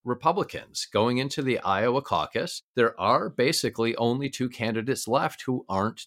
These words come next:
Trump, though it appears someone forgot to tell Vivek Ramaswamy and Asa Hutchinson about that. Politico Playbook described Wednesday's debate as the split screen.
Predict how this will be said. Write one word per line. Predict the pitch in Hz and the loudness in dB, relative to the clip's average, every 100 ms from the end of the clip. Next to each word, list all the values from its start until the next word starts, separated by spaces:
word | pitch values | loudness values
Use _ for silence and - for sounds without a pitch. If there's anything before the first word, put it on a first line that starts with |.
| - | -6
Trump, | - 190 - - _ _ | 0 2 0 -4 _ _
though | 104 101 92 - | 2 4 2 -4
it | 110 98 | -4 -4
appears | - 113 - | 0 0 0
someone | 104 87 | -2 -4
forgot | 98 98 98 | -2 -2 -4
to | |
tell | 90 101 92 85 _ | -2 2 2 2 _
Vivek | 101 95 98 95 - | -6 2 2 2 -2
Ramaswamy | 104 101 92 - 110 101 95 87 - | -4 -2 0 -2 2 2 2 -2 -4
and | 87 87 85 - | -6 -6 -6 -6
Asa | 90 82 | -4 -4
Hutchinson | 80 113 - 82 80 67 - _ | -2 -2 -2 -6 -8 -8 -14 _
about | 76 76 - | -8 -8 -6
that. | 73 67 107 _ _ _ - | -6 -4 -6 _ _ _ 0
Politico | 131 143 160 143 | 6 6 6 4
Playbook | 107 - 131 127 127 | 4 4 6 6 2
described | - 110 - 117 110 110 101 104 - | 2 0 2 2 4 4 2 -2 -12
Wednesday's | 117 110 135 147 107 117 104 98 90 | 2 4 4 0 0 2 4 2 0
debate | - 80 90 101 120 - _ | -4 -2 0 2 0 -4 _
as | 101 98 95 92 - | 2 4 4 0 0
the | 104 | 0
split | - - 131 135 - | 2 0 4 4 4
screen. | - 139 135 101 - | 2 4 6 4 0